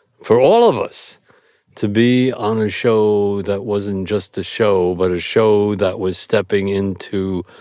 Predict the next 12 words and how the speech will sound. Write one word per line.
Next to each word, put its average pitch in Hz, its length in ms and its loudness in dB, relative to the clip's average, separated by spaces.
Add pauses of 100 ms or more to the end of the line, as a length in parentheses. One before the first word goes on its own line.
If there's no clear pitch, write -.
(600)
uh, - 60 -4
a, 95 400 -4
a, 101 760 -8
a 92 60 -2
new, 107 680 2 (100)
um, 95 800 -8 (340)
co-, - 300 -8
new 127 240 4
television 113 560 0
concept, 113 680 -4
a 98 80 -6
new 107 560 2